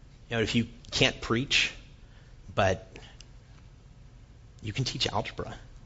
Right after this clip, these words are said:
Eh, maybe you don't play an instrument, but you can praise God and please God. Then you can be Jesus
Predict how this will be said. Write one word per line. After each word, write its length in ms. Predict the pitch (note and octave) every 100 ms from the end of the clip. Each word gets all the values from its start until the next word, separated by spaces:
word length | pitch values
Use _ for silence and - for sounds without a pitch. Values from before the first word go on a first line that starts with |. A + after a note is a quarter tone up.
| - - - - - - - -
Eh, 200 | - - - - B2 A2 - - - -
maybe 280 | A#2+ A#2+ B2
you 360 | A#2+ B2 A2+
don't 160 | B2 B2+
play 160 | C3 B2+
an 60 |
instrument, 560 | B2 B2+ G#2 E2+ - - - - - - - - - - - - - - -
but 80 | -
you 120 | G#2+
can 160 | - C#3
praise 380 | - - A2+ -
God 340 | - G#2+ - - - - - - - -
and 140 | E2+
please 400 | - A2 G#2 -
God. 340 | - - - - - - - - - - - - - - - - - - -
Then 140 | - G2+
you 120 | A#2+
can 160 | B2+ A#2+
be 240 | A2 G#2
Jesus 760 | F#2+ F#2+ F2 E2 - - -